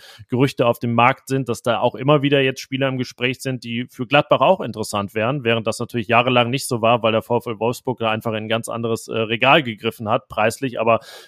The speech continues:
wenn ich jetzt an Lacroix denke, der kommt aus Sochaux in der zweiten französischen Liga, würde ich sagen, wäre auch ein typischer Gladbach-Transfer. Mbabu,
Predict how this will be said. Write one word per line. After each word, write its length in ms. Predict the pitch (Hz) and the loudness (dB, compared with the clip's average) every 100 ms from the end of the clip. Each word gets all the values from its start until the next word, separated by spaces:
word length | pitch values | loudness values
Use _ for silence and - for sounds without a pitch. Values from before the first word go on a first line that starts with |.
| - | -12
wenn 100 | 120 | -8
ich 60 | |
jetzt 160 | 120 - | -8 -8
an 80 | 123 | -2
Lacroix 480 | 131 - - 113 | -2 -2 2 2
denke, 240 | 113 113 110 | 2 -2 0
der 140 | 110 | -2
kommt 180 | - 113 | 0 0
aus 180 | 120 - | 0 -2
Sochaux 460 | 127 - 120 123 | -4 0 2 4
in 60 | 117 | 2
der 100 | 110 | -2
zweiten 340 | - 117 113 | 0 0 0
französischen 640 | 113 117 110 123 120 - 117 | -2 -4 -2 0 0 -2 -2
Liga, 400 | 123 123 123 120 _ _ _ _ _ | 0 4 2 0 _ _ _ _ _
würde 200 | 123 120 | -4 -2
ich 80 | 113 | 0
sagen, 340 | 123 131 123 | 2 2 2
wäre 220 | 123 131 | 2 4
auch 160 | 120 123 | 4 0
ein 80 | 120 | -4
typischer 360 | 139 123 - | -6 -6 -4
Gladbach-Transfer. 1080 | 120 120 - 120 - 117 113 - 127 127 120 | -2 -2 -2 -4 -4 -8 -6 -4 -2 -2 -2
Mbabu, 680 | 123 117 120 127 123 127 127 | -4 2 4 4 4 2 0